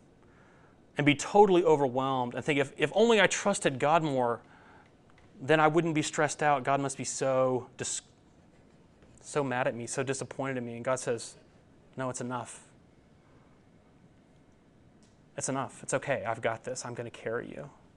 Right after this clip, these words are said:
He looks at the hard conversations that you feel like you need to have with your friend where you have no idea what to say,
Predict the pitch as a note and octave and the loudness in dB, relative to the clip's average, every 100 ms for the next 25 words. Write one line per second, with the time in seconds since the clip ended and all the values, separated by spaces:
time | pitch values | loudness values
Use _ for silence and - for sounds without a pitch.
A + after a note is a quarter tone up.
0 | _ _ - _ _ - _ - _ _ | _ _ -20 _ _ -20 _ -20 _ _
1 | - - D3 E3 F3+ D3 - D#3 D3 C#3 | -12 2 6 6 6 4 6 6 6 4
2 | D3+ C3 - C3+ B2+ B2+ A#2 B2 B2+ B2 | -2 0 0 0 0 -4 -2 -2 -2 -6
3 | - C#3 B2+ C3 B2 B2+ B2 B2+ - C3 | 0 0 2 0 2 2 0 -4 -2 0
4 | B2 B2+ C3+ A2+ A2+ B2 B2+ B2 A#2+ B2 | 0 -2 -2 -2 0 4 4 4 0 -2
5 | B2 A2+ - A#2 B2 C3+ | -4 -6 -6 -4 -4 -6